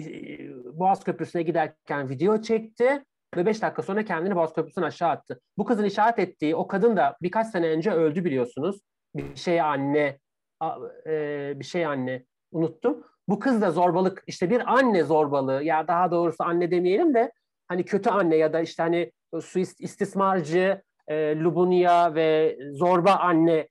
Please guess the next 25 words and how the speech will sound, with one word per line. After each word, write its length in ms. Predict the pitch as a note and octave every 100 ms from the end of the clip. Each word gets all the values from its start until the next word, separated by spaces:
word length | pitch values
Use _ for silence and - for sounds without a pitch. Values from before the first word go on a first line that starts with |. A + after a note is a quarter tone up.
| _
tarafından 840 | - E3 E3 - D#3+ F#3 G3+ D3 -
suistimal 520 | - F3+ F3 F3 D#3+
edildiği 280 | D3+ D3+ D#3
için 220 | D#3 D3
bu 60 | C#3+
kadın 240 | E3 D#3
dayanamadı 420 | D3+ D3+ C#3+ C#3
ve 100 | C#3
intihar 300 | D3 C#3+ D3
etti. 200 | C#3+ -
Yani 160 | D3+ C#3+
sonuçları 640 | - E3+ E3+ F#3 E3+ F3+ - _ _ _
hani 120 | - D3+
sadece 480 | - F3+ F3 F3+
kavga 380 | G3 F3+ F3 F#3
veya 260 | F#3 F#3 F3+
bir 80 | F3
derneğin 380 | F3+ F3 F3+ F3+
dağılmasıyla 640 | F3+ F3+ F3 - F#3 F#3
değil, 240 | A3+ E4+
çok 220 | - G#3 F3+
bambaşka 420 | F3+ F3+ F3+ F#3
şekilde 380 | - F#3 F#3 F3
de 80 |
sonuçlanabiliyor 920 | E3 F3 D#3+ - E3+ D#3 E3 F#3+ D3